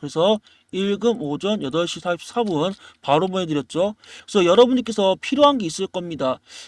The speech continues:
혹시 내가 소통방 입장 희망합니까? 효림 로봇, 효림 소통방 남겨주세요. 그 상담 원하시는 분들께서는 상담 남겨주시되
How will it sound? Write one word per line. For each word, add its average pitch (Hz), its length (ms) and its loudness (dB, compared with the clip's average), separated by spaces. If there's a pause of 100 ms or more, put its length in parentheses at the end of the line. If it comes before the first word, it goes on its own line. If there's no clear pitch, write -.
(140)
혹시 254 240 -2
내가 226 140 2
소통방 262 580 0
입장 202 320 -6
희망합니까? 196 720 0 (120)
효림 240 300 2
로봇, 156 360 0 (100)
효림 214 320 0
소통방 220 640 0
남겨주세요. 147 840 -2 (480)
그 202 60 -6
상담 254 380 4
원하시는 226 360 0
분들께서는 202 400 -4
상담 240 380 -2
남겨주시되 175 680 -2